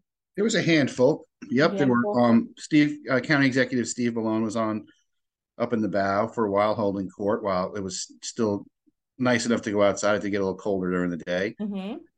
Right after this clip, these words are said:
Speaker 1: And we had three of the East Hampton Town trustees who were there, all of them, you know, very interested in this project.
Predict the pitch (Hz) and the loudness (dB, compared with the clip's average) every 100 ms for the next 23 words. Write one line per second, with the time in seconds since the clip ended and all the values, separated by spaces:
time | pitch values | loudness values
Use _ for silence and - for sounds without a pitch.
0 | - 233 226 120 113 135 170 175 131 127 | -2 0 2 2 0 0 2 2 4 0
1 | - 131 117 113 131 123 117 92 - 95 | 2 0 0 -2 0 -2 -2 -6 -6 -8
2 | 85 90 87 90 92 104 95 110 113 117 | -6 -2 0 2 2 2 0 2 0 -2
3 | 104 101 98 - 117 95 98 101 92 - | -10 -12 -12 -6 -4 -2 0 0 0 -6
4 | - 90 87 87 - 92 82 107 254 | -8 -4 -2 -4 -4 -2 -2 -2 -6